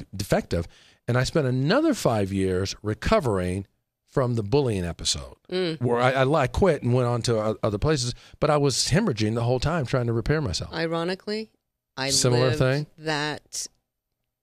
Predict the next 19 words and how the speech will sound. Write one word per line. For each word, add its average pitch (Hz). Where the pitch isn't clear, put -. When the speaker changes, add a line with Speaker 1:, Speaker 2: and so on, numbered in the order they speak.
Speaker 2:
in 143
three 156
jobs. 123
Speaker 1:
Funny 202
you 233
should -
say 160
that. 110
Did 120
you, 196
you 147
didn't 175
realize 120
this, 98
but 104
when 110
you 135
said 135
that, 90